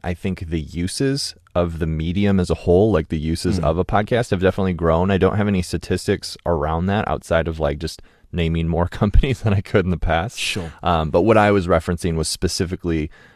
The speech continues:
Speaker 1: user base, and then also specifically in the United States.
Speaker 2: But that has changed significantly over the last year or so,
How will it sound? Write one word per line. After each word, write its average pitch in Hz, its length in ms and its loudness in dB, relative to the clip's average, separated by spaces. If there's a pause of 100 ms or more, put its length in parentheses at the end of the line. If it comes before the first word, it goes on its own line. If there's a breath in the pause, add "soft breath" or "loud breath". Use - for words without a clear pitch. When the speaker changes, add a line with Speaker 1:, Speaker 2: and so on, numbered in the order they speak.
Speaker 1:
user 95 340 0
base, 85 400 0 (340 loud breath)
and 87 140 -4
then 82 80 0
also 87 300 -2
specifically 85 600 -2
in 71 100 -2
the 73 80 -4
United 69 340 -4
States. - 380 -10 (460)
Speaker 2:
But 120 140 0
that 143 140 4
has 196 160 0
changed 117 760 -2 (120)
significantly 104 800 -4
over 92 180 -6
the 90 140 -6
last 90 680 -6 (100)
year 98 340 -6
or 85 100 -8
so, 78 240 -6